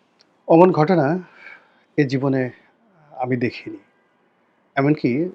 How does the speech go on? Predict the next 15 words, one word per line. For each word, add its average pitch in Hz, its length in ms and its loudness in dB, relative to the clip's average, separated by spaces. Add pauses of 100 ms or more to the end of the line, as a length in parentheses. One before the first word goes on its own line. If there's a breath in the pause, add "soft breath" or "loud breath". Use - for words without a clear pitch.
যাকে 117 280 -4
বলা 107 160 -4
হয় 117 220 -2
যে 117 200 -12
ষোলোই 165 340 2
ডিসেম্বর 160 380 0
ঢাকা 117 280 -2
রাজপথে 110 640 -4 (1800)
কী 170 120 2
ধরনের 160 300 6
পরিবেশ 139 400 0
ছিল, 143 120 -2
পরি-, 123 440 -2 (380)
পরিস্থিতি 135 380 -2
ছিল, 123 260 -6